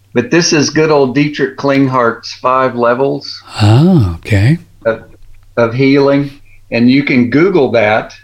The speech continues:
Speaker 1: and you can find this form yourself.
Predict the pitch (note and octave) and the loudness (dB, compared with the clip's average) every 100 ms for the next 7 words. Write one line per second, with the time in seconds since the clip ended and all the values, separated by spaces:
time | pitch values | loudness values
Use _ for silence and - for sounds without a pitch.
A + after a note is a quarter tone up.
0 | _ _ _ _ _ _ _ - - - | _ _ _ _ _ _ _ -20 -20 -20
1 | - - - A#2 A#2+ C3+ C#3+ C#3+ B2+ C#3 | -20 -20 -6 0 2 2 0 -2 -2 -4
2 | C3+ C3 B2+ A#2+ A#2+ - B2+ B2+ B2+ A#2+ | -4 -2 -2 -2 -4 -4 -2 0 2 0
3 | G#2 - - D3 A2+ G#2 - | -2 -6 -2 0 0 -2 -10